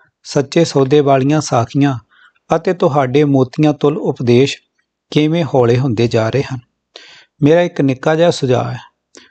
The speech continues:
ਕਿ ਜੇ ਤੁਹਾਡੇ ਸ਼ਰਧਾਲੂ ਸਿੱਖ ਆਪਣੇ ਦਸਵੰਧ ਨੂੰ ਆਪਣੀ ਇੱਛਾ ਅਨੁਸਾਰ ਵਰਤਣ ਤੋਂ ਪਹਿਲਾਂ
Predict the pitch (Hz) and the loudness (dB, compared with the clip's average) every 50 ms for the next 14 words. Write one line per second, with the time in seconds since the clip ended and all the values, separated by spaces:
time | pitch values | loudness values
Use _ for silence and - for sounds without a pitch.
0 | _ _ _ - - 139 131 120 151 160 160 - 160 139 139 127 113 123 143 143 | _ _ _ -2 -2 -2 0 2 0 0 0 0 0 0 0 0 2 0 0 0
1 | - 151 143 139 139 131 120 113 120 139 131 - - 131 131 - - 127 113 117 | 0 -2 -2 0 2 0 0 0 0 -2 -2 0 0 0 0 0 -4 -6 -6 -6
2 | - - _ _ _ _ _ _ _ _ _ - 135 135 135 - 156 151 170 165 | -8 -12 _ _ _ _ _ _ _ _ _ 0 0 0 0 0 0 0 0 0
3 | 131 139 127 - - 123 127 131 139 147 151 151 147 143 135 123 - - 143 131 | 0 -2 -4 -2 -2 -2 0 0 0 0 2 2 2 2 2 0 -2 -2 -2 -2
4 | 165 254 226 139 120 - - 147 143 143 143 135 - - 131 123 131 131 120 120 | -2 -2 -2 -4 -4 -2 -2 0 0 0 -2 -2 -4 -2 0 0 0 2 0 0
5 | 120 - - - 139 139 139 139 143 127 120 - 120 123 135 135 117 113 | -2 -2 -2 -4 -2 -2 -2 -2 -2 -4 -2 -2 -2 -2 -2 -4 -6 -8